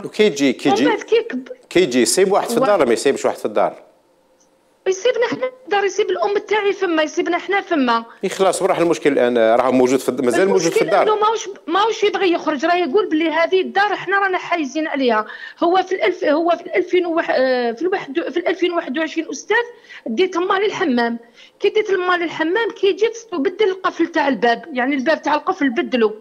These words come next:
Speaker 1: وهذا عنده الجرأة،
Speaker 2: كي حاولنا ندخل.
Speaker 1: وهذا ضيف،
Speaker 2: إيه، إيه.
Speaker 1: هذا ضيف عنده الجرأة يدير الشيء هذا.
Speaker 2: ماهوش ضيف، كيما نقولوا، هو كيما نقولوا ولا يروح ويجي لدارنا.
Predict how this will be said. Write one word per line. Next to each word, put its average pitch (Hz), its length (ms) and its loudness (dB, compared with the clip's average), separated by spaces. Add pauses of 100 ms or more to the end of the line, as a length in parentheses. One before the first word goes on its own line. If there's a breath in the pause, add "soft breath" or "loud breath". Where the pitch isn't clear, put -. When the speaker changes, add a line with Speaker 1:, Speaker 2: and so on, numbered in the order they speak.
(300 soft breath)
Speaker 1:
وهذا 143 300 2
عنده 156 180 2
الجرأة، 147 280 2
Speaker 2:
كي - 60 2
حاولنا 415 360 2
ندخل. 311 320 -6 (400 soft breath)
Speaker 1:
وهذا 151 340 2
ضيف، 202 280 4
Speaker 2:
إيه، - 360 -2
إيه. 165 80 2
Speaker 1:
هذا 151 100 4 (220)
ضيف 190 320 4
عنده 151 240 4
الجرأة 180 320 2
يدير 185 180 4
الشيء 180 240 2
هذا. 165 320 2 (1040)
Speaker 2:
ماهوش 427 420 2
ضيف، 302 260 0
كيما 330 220 0
نقولوا، 320 340 0
هو 339 240 0
كيما 339 220 -2
نقولوا 311 340 0
ولا 320 180 2
يروح 359 280 -2
ويجي 403 300 2
لدارنا. 240 540 0